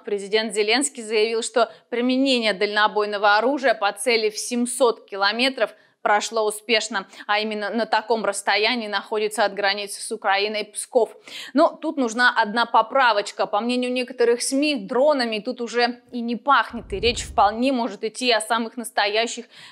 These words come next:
крылатых ракетах, предположительно «Гром-два» или «Сапсан», которые могут достигать цели и в две тысячи километров.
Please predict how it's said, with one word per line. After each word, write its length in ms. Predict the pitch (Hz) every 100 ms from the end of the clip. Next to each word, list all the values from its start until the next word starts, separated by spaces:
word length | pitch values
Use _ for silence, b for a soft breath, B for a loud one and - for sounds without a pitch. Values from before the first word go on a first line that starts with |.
| -
крылатых 460 | 220 220 220 240
ракетах, 540 | 226 220 240 240 202 -
предположительно 840 | 190 - 196 190 247 247 214 202
«Гром-два» 640 | - 208 202 190 208 220
или 320 | - 202 202
«Сапсан», 640 | 208 - 208 196 - 226 202 B B
которые 320 | 180 175 202
могут 260 | 202 190 190
достигать 540 | 190 - 208 196 185
цели 280 | - 220 220
и 240 | 208 247
в 100 | 220
две 300 | 202 247 269
тысячи 420 | 240 202 208 - -
километров. 520 | 196 190 185 165 170